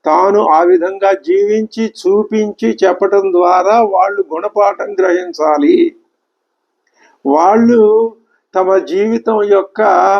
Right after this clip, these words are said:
ఫలితం ఏమిటో గ్రహించి ఆ విధానంగా ముందుకు వెళ్ళాలి అన్నది ఆ పరమాత్మ యొక్క ఉద్దేశం.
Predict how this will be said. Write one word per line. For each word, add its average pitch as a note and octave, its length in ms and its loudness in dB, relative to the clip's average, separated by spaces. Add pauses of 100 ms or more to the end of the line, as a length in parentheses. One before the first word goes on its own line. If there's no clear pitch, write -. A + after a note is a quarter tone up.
(720)
ఫలితం A3 540 0
ఏమిటో G3+ 360 0
గ్రహించి G3+ 540 -2
ఆ F#3 220 2
విధానంగా F3+ 600 -2
ముందుకు F3+ 440 -4
వెళ్ళాలి E3 640 2
అన్నది F#3+ 420 -4 (320)
ఆ - 120 2
పరమాత్మ E3+ 580 -2
యొక్క F3 280 -2
ఉద్దేశం. D3+ 640 0